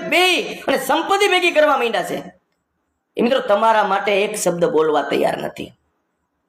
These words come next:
ખૂબ ખેડૂતોએ જાગૃત થવાની જરૂર છે અને વિચારવાની જરૂર છે. આ લોકોને ભૂલવા પડશે. આ મામાના, માસીના,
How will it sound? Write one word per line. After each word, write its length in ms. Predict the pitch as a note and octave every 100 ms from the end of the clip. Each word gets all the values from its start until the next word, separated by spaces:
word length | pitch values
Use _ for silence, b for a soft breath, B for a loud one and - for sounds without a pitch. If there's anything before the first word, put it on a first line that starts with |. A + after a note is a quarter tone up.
| _ _ _ _ _ _ _ _ _ _ _ _
ખૂબ 160 | D#4+ F#4
ખેડૂતોએ 340 | F4+ F4+ F#4 F4+
જાગૃત 320 | F4 F4+ -
થવાની 280 | F4 F4+ F4
જરૂર 180 | F4 D#4+
છે 80 |
અને 120 | F4 E4+
વિચારવાની 500 | E4+ F4 E4+ E4+ E4+
જરૂર 200 | E4+ C#4
છે. 140 | A3+ C#3+ - - _ _ _ _ _ _ _ _ _ _ _ _ _ _ -
આ 120 | D4
લોકોને 240 | D#4+ E4+
ભૂલવા 340 | D4 E4+ F4 F4
પડશે. 340 | E4+ - D4+ - - - - _ _ _ _
આ 80 | -
મામાના, 420 | C4+ D#4+ E4 D#4+ E4
માસીના, 380 | D#4+ E4 E4